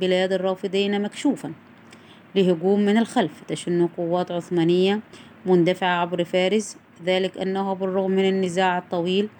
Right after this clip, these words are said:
بين الإمبراطوريتين في تلك المنطقة، اعتادت بريطانيا أن تعتمد على روسيا في الوقوف في وجه الأتراك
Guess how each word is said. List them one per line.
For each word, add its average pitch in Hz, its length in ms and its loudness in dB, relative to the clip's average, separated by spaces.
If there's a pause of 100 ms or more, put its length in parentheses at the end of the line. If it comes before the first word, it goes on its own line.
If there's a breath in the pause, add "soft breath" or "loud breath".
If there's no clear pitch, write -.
(420 loud breath)
بين 180 200 2
الإمبراطوريتين 190 1040 0
في 190 140 -8
تلك 185 260 -6
المنطقة، 196 600 0 (520 loud breath)
اعتادت 180 480 0
بريطانيا 208 540 2
أن 202 100 0
تعتمد 196 440 0
على 190 220 4
روسيا 202 420 -2 (400 loud breath)
في 202 420 0
الوقوف 202 560 0
في 156 160 -2
وجه 160 260 0
الأتراك 202 460 0